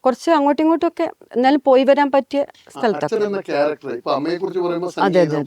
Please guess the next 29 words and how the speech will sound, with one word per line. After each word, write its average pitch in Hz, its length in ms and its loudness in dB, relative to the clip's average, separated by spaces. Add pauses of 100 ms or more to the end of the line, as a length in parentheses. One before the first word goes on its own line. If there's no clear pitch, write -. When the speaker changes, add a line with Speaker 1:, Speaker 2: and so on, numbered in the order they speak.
(120)
Speaker 1:
അതെ, 160 220 0
അതെ, 143 100 -6
Speaker 2:
ആ, 151 80 -4
Speaker 1:
അതെ, 156 160 -4
Speaker 2:
ഭയങ്കര 147 180 -2
Speaker 1:
അതെ. 151 100 -6
Speaker 2:
ഇഷ്ടമാണ് 147 400 -4
Speaker 1:
അതെ, 170 240 -2
Speaker 2:
പറയുന്നത്. 147 220 -4
Speaker 1:
അതെ, 143 220 -10
അതെ. 156 160 -16
Speaker 2:
അച്ഛൻ 190 400 -2
എന്ന 175 160 -2
ക്യാരക്ടർ 135 440 -6
എങ്ങനെയാണ് 110 340 -8
ഓർക്കുന്നത്? 95 500 -18 (140)
Speaker 1:
അച്ഛൻ 277 420 4
വളരെ 202 340 6
സ്ട്രിക്റ്റ് - 440 -4
ആണ്. 185 180 0
Speaker 2:
സ്ട്രിക്റ്റ് - 360 -2
ആണ്. 220 140 2 (120)
ആ, 131 60 -8
അതുകൊണ്ട് 180 560 -4
അതിന് 185 160 4
Speaker 1:
ഭയങ്കര 220 280 6
Speaker 2:
ഒരു 311 100 6
Speaker 1:
സ്ട്രിക്റ്റ് 302 280 2
ആണ്. 175 360 2